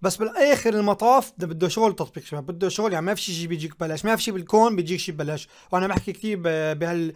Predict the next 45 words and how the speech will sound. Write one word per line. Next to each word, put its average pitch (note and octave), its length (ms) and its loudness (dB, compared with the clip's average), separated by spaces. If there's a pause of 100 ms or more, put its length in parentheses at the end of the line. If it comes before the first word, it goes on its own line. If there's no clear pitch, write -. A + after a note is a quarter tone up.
(200)
بكل - 180 -8
فيديوهاتي F#3+ 280 0
بقول G3 180 4
يا G3 60 2
شباب G#3+ 360 2 (220)
عشان E3+ 140 -2
ما F#3+ 60 2
تفكروا G#3 200 -4
اني G3 80 0
عم F3+ 60 -2
بضحك F3+ 300 -4
عليكم F3 240 -2
شيء G3 240 -10
او D#3 200 -4
شيء G3 180 -6
يا F3+ 60 0
شباب، E3 280 -6
لا، F#3+ 180 0 (420)
تطبيقات G3 600 0
بدها G#3 220 0
شغل، F3 260 -2
اذا D#3 120 -4
ما A3 100 -2
اشتغلت A3 260 -6
عليها G#3 160 -4
ما G3+ 120 0
راح F#3+ 80 -4
تحصل E3+ 280 -6
منها E3 200 -6
شيء D#3 160 -8
مثل D3 140 -8
العاده، E3+ 260 -4 (260)
بس F3+ 120 -4
بالاخير F3+ 280 -4
بدها F#3 120 -4
تحصل F#3 360 -2
يعني C3+ 180 -10
شباب. B2+ 260 -12 (320)
مية G3+ 120 -2
دولار G3 320 2
مجاني F3 340 -2
مثل F#3 100 -8
ما F3+ 60 -6
كنتم D#3+ 200 -8
شايفين. A3 360 -6